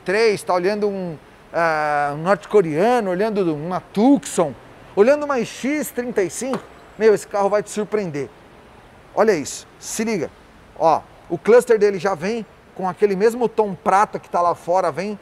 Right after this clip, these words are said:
pro cockpit. Ele já traz as aletas aqui, ó, à mão, tá vendo? Olha lá, ó, na parte posterior. Ele vem aqui com cruise control, limitador de velocidade. As aletas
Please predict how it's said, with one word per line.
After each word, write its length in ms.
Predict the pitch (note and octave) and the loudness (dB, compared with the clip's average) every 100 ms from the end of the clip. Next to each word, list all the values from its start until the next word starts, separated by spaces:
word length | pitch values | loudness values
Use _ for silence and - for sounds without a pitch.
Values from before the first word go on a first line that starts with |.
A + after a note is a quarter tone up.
| - - - | -18 -20 -6
pro 160 | G#3 | -4
cockpit. 720 | A3 G3+ - - F#3+ A3+ - - - - D#3 | 0 -2 -2 -6 -8 -8 -10 -16 -18 -14 -8
Ele 140 | F3 | 0
já 120 | F#3+ | 0
traz 340 | F3+ F#3 G3 F3+ | 0 2 2 2
as 180 | F#3 | 0
aletas 760 | F#3+ D#3+ F#3 G#3+ F#3 - - - - - - - - - - - | 2 2 2 2 0 -2 -6 -16 -20 -20 -20 -20 -20 -20 -20 -6
aqui, 320 | D#3 - F#3+ | -4 -4 2
ó, 180 | G3 D3+ - | 2 2 0
à 140 | E3+ | 0
mão, 340 | F3 F3+ B3 A#3 - - - - - - | 0 0 0 -2 -12 -20 -20 -20 -12 -4
tá 80 | |
vendo? 320 | C3+ A#3 F#3+ A2 - - - - - - - - | -2 0 -2 -8 -20 -20 -20 -20 -20 -20 -20 -6
Olha 100 | D3+ | 0
lá, 140 | E3 | 2
ó, 40 | C#3+ | 2
na 100 | C#3 | 0
parte 240 | E3+ E3 | -2 -4
posterior. 640 | - F3+ - E3 E3 G#3+ - - - - - - - | -2 -2 0 0 2 2 0 -18 -20 -20 -20 -20 -8
Ele 160 | F3+ G3+ | -2 0
vem 160 | G3 | 0
aqui 180 | G3+ F3+ | -2 -6
com 320 | - F#3+ D#3+ A#2 - | -6 -6 -6 -10 -8
cruise 240 | - B3+ - | -4 -4 0
control, 420 | G3+ F3 G#3 A#3 | -2 0 2 2
limitador 480 | G#3+ G#3 G3+ F#3 A3 | 2 0 0 4 2
de 120 | G3 | 2
velocidade. 800 | G#3+ G#3 E3+ D3+ F#3 A3 - - - - - - - | 0 0 -2 2 2 2 -6 -20 -20 -20 -20 -20 -8
As 160 | D#3+ F3+ | -4 0
aletas 600 | F#3 G#3+ G3+ - - | 0 0 -4 -6 -12